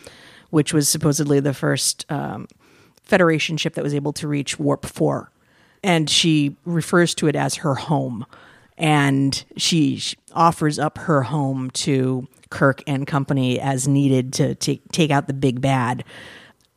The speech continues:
Again, the idea of your, your family and your home you carry with you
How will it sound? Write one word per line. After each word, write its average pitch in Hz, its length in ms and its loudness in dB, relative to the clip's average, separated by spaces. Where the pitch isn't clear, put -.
Again, 165 420 4
the 143 120 0
idea 147 520 2
of 135 280 0
your, 151 200 2
your 165 180 2
family 185 760 4
and 165 220 4
your 151 140 4
home 160 580 4
you 170 140 2
carry 156 360 2
with 160 260 4
you 143 360 4